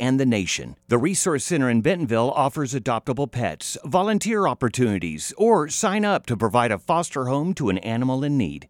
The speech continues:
Plus food pantry, dog wash, and a weekly vaccine and microchip clinic. More at bestfriends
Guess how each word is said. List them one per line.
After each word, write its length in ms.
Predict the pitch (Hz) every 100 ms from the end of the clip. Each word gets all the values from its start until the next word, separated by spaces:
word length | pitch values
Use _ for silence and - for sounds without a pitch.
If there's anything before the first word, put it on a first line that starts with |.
| _
Plus 360 | - 143 147 -
food 340 | - 220 190
pantry, 500 | 135 110 101 101 87
dog 400 | 78 165 196 202
wash, 380 | 120 95 71 -
and 100 | 147
a 60 | 139
weekly 380 | 180 240 196
vaccine 580 | 127 156 190 - 226 220
and 100 | 135
microchip 560 | 135 160 135 110 110 -
clinic. 440 | 104 85 62 -
More 380 | - 110 139 123 -
at 280 | 113 95 -
bestfriends 1160 | 95 - 175 - - - 170 117 101 131 120